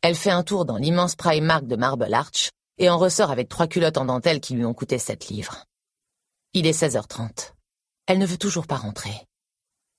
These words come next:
Elle repense à Jacinta Croft en errant dans les petites rues de Mayfair vers Park Lane. Elle s'était censurée à un moment de leur conversation,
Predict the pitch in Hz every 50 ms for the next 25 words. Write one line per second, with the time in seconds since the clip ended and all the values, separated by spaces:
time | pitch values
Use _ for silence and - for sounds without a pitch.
0 | _ _ _ _ _ _ _ _ _ - 208 208 208 214 214 208 233 226 202 -
1 | 170 143 147 160 160 - 180 175 160 156 131 - - - 196 180 - - 131 117
2 | 127 139 143 165 175 147 123 101 113 120 - 147 143 - 147 - - - 165 120
3 | 110 104 120 127 131 - - 165 151 120 117 104 - - 139 110 - - - -
4 | - - 101 104 120 - _ _ _ _ _ _ _ _ _ _ _ - 214 214
5 | - - 220 - 214 - 214 202 - - 196 185 185 202 180 143 131 143 139 135
6 | 139 139 135 123 110 120 - 131 123 120 117 - - 110 110 - - 127 123